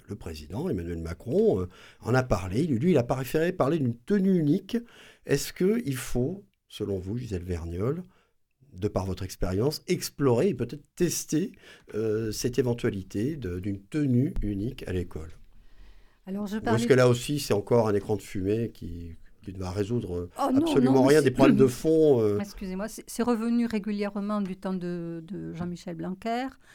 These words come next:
Speaker 2: Euh, m-, la, la première dame en a parlé, elle, elle voulait une, une tenue pas tristoune.
Speaker 1: Oui.
Speaker 2: C'est très politique, ça. C'est, c'est dans le, dans la démarche politique, ça m'avait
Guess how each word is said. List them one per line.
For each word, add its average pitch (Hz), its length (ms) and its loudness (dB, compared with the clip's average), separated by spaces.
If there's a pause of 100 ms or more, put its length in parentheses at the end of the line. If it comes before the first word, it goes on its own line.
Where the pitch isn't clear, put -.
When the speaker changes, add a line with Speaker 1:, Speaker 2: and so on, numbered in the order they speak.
(360)
Speaker 2:
Euh, 165 1300 -4
m-, 175 580 -4 (400)
la, 202 540 -4 (880)
la 214 220 -4
première 202 440 -2
dame 185 200 -2
en 165 120 -6
a 165 40 -8
parlé, 226 420 -2
elle, 220 300 0
elle 196 80 0
voulait 214 220 -2
une, 220 120 -2
une 208 400 -4
tenue 240 280 -4
pas 247 160 -8
tristoune. 185 680 -6 (600)
Speaker 1:
Oui. 110 120 0
Speaker 2:
C'est 190 120 -2
très 247 180 0
politique, 185 480 -4
ça. 170 260 -6
C'est, 160 400 -10
c'est 165 260 -12
dans 190 140 -2
le, 190 240 -4
dans 185 160 -4
la 196 120 -4
démarche 226 400 -4
politique, 196 500 -10
ça 202 160 -10
m'avait 185 320 -6